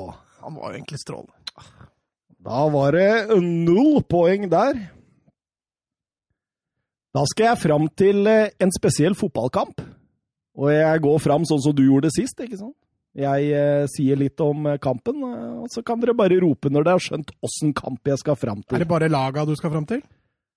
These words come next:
Speaker 2: Eh, nei, åssen kamp.
Speaker 1: Ja, hvilken turnering?
Speaker 2: Ja, hvilken turnering og hvilke lag som spilte den turneringen.
Speaker 1: Skal ikke ha tilskuertall?
Speaker 2: Nei, jeg bør ikke, <laughs> jeg, jeg, jeg bør ikke det.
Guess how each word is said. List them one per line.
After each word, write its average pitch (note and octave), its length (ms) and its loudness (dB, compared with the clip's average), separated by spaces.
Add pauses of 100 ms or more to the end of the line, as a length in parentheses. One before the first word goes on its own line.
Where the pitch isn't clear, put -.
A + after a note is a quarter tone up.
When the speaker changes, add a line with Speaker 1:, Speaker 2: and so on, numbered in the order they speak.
(160)
Speaker 2:
Eh, F#3+ 560 4
nei, D#3+ 260 2 (120)
åssen E3 240 -2
kamp. D#3 320 -2 (880)
Speaker 1:
Ja, D#3 80 -16
hvilken D3 220 -6
turnering? D3 540 -4
Speaker 2:
Ja, D3+ 260 2
hvilken E3 300 2
turnering D3 420 2
og D3 120 2
hvilke C#3 260 0
lag B2+ 240 -2
som E3 100 -6
spilte C3 320 -8
den A#2 140 -6
turneringen. A2 480 -12 (720)
Speaker 1:
Skal D#3+ 120 -4
ikke - 40 -6
ha D#3 60 -4
tilskuertall? D#3 520 -6 (380)
Speaker 2:
Nei, C#3 340 2
jeg C#3 200 2
bør F3+ 100 6
ikke, - 400 0
<laughs> - 60 -4
jeg, - 760 2
jeg, D3 280 2
jeg C#3 240 -4
bør A2+ 140 -6
ikke A2 280 -14
det. F#2 160 -16